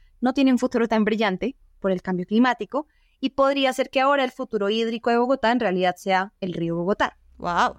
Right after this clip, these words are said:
Speaker 1: Por eso la mejor inversión y lo mejor que podemos hacer ahora es mejorar la infraestructura que tenemos para tener investigación científica que prevea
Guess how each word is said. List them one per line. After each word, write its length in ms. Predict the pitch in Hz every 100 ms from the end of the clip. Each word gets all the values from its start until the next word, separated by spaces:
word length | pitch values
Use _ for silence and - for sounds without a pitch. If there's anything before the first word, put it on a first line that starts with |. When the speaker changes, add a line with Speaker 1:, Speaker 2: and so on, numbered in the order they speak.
| -
Speaker 1:
Por 160 | 330
eso 180 | 339 294
la 80 | 294
mejor 400 | 233 226 254 254
inversión 480 | 254 254 - 240 202
y 60 |
lo 100 | 190
mejor 300 | 190 190 226
que 120 | - 214
podemos 300 | 233 226 208
hacer 240 | 202 202
ahora 320 | 220 220 240 _ _ _
es 240 | 214 214 - _ _ _ -
mejorar 800 | 226 247 233 247 240 220 202 - _ -
la 120 | 226
infraestructura 640 | 226 233 220 - 190 208 196
que 100 | 214
tenemos 340 | 254 339 381
para 240 | 233 208
tener 360 | 196 196 185 -
investigación 520 | 208 202 - 208 196 185
científica 540 | 190 226 277 311 330
que 180 | 277 202
prevea 640 | - 180 185 190 180 196